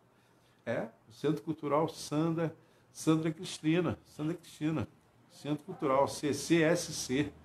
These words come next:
Né? Foi batizado pelo João Monteiro, né, Sandra? Esse Centro Cultural, o Centro Cultural aí em Marechal? Com certeza.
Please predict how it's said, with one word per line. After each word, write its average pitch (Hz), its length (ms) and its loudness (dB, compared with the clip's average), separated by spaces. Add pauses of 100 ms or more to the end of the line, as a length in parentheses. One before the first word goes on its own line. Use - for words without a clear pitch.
(640)
Né? 165 260 4 (340)
Foi 127 80 -2
batizado 139 500 2
pelo 170 200 2
João 165 180 2
Monteiro, 170 440 2
né, 123 100 2
Sandra? 123 320 0 (640)
Esse 107 140 -6
Centro 131 280 0
Cultural, 120 520 2
o 92 40 0
Centro 139 300 0
Cultural 123 380 2
aí 117 100 4
em - 20 0
Marechal? 110 560 0 (520)
Com 156 100 0
certeza. 120 720 0